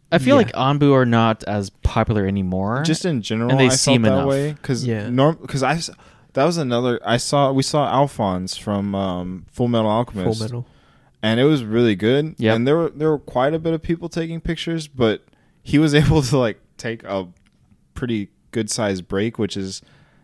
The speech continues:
Speaker 3: not very normal. When I last went to Anime Expo, um, in twenty seventeen,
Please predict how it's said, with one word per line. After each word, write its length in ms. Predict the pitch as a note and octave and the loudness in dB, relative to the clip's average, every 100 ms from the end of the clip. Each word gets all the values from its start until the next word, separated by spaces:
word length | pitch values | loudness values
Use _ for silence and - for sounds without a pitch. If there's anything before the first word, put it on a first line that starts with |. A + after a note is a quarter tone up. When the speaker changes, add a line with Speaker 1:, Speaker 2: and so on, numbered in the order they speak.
| _ | _
Speaker 3:
not 240 | B2+ C3+ D#3 | -4 -2 0
very 220 | E3 C#3 | 0 2
normal. 560 | G#2+ G#2+ A2+ G2+ F#2+ G2+ | 2 0 0 -2 -2 -6
When 400 | A2 A2+ A#2+ A#2+ | -10 -6 -4 -2
I 80 | C3 | 0
last 340 | C#3+ D3 - | 0 -2 -2
went 180 | D3 C#3+ | -6 -4
to 100 | C3+ | -4
Anime 220 | C3 C3+ | -2 -2
Expo, 640 | C3 C3+ - C#3 C3+ C#3 C#3+ _ _ _ _ _ _ | -4 -4 -4 -2 -2 -4 -8 _ _ _ _ _ _
um, 440 | - G#2 G2+ G2 G2 | -4 0 0 0 -4
in 180 | G2 G2 | -6 -6
twenty 240 | - A#2 | -4 -4
seventeen, 840 | G#2+ A2+ A2+ G2+ - F#2 E2+ E2+ | -4 -2 -2 -4 -8 -8 -8 -12